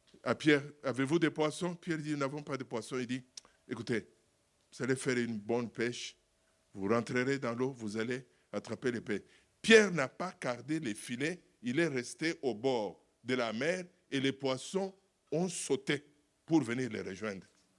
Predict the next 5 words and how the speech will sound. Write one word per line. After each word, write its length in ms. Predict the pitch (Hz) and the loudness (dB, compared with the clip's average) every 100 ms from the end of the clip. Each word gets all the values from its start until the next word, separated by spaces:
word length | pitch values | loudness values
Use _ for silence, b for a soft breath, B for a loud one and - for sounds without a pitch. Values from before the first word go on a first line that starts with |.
| _ _ _ _ _ _ _ _ _ _ _ _ _ - | _ _ _ _ _ _ _ _ _ _ _ _ _ 0
Pierre 360 | 147 143 143 147 - _ _ _ _ _ _ _ _ _ _ _ 110 | 8 8 8 2 -14 _ _ _ _ _ _ _ _ _ _ _ -4
n'est 120 | 113 | -2
pas 200 | 123 135 | 2 0
resté 460 | 120 110 - 127 123 | 0 -4 0 0 0
immobile. 500 | 98 95 87 95 | -2 -2 -4 -6